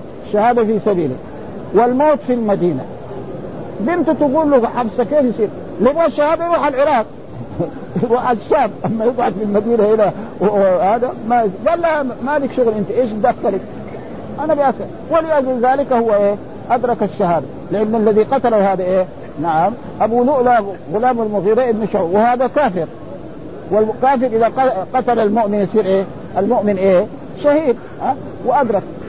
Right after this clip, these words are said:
ولما أدرك هذه كذلك وهو عشان يخاف على نفسه، يعني طلب من إيه؟ من ابنه، آه، عبد الله بن عمر أن يستأذن عائشة أن يدفن في جانب قبر النبي صلى الله عليه وسلم.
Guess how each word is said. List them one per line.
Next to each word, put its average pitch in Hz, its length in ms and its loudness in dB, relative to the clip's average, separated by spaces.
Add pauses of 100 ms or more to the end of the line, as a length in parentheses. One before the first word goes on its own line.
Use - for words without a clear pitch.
(180)
ولما 277 460 2
أدرك 233 300 0
هذه 196 280 2
كذلك 202 400 2
وهو 185 500 2 (280)
عشان 170 380 2
يخاف 226 360 0
على 196 180 2
نفسه، 180 380 -4 (380)
يعني 160 240 -2 (420)
طلب 247 300 4
من 202 320 0
إيه؟ 196 260 4 (260)
من 180 200 -4
ابنه، 196 520 0
آه، - 1120 -8
عبد 160 160 -4
الله 220 260 4
بن 190 140 -2
عمر 262 360 2 (360)
أن 214 180 -2
يستأذن 220 580 0
عائشة 214 640 2 (380)
أن 196 140 -2
يدفن 214 360 2
في 190 260 0
جانب 208 440 2
قبر 196 180 0
النبي 185 560 0
صلى 175 200 0
الله 190 380 2
عليه 180 380 0
وسلم. 135 500 -2